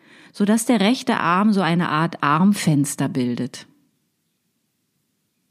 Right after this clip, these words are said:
Die rechte Hand steht am Boden, der Oberarm ragt waagerecht nach vorne.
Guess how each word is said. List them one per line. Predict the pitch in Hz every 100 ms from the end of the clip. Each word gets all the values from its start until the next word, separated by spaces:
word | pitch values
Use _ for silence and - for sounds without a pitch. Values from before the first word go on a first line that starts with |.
| _ _ _ _ - _ - - -
Die | 165
rechte | 156 170 180 160
Hand | 170 170
steht | - 160 -
am | 147 151
Boden, | 160 190 269 339 359 - - - - - -
der | 156
Oberarm | - 196 240 285 233 247 254
ragt | 196 151 196 - 156
waagerecht | 147 156 214 240 214 214 -
nach | 208 190
vorne. | - - 196 202 226 165 151